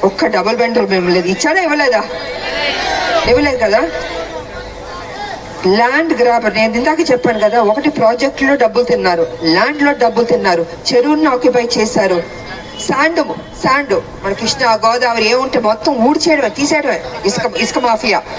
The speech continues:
గ్రానైట్ మాఫియా, లిక్కర్ మాఫియా, భూ మాఫియా, అన్ని మాఫియాలే.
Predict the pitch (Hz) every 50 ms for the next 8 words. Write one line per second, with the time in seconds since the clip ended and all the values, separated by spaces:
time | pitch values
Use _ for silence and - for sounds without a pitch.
0 | - - 202 208 208 - - 240 247 269 294 311 320 311 302 269 254 247 - 277
1 | 240 202 170 - 214 - - 247 - - - 359 320 302 294 285 277 285 302 294
2 | 269 247 196 - - - - - - 277 339 359 370 349 349 349 349 339 302 -
3 | - - - - - 311 381 415 415 415 403 359 - - 359 330 311 302 494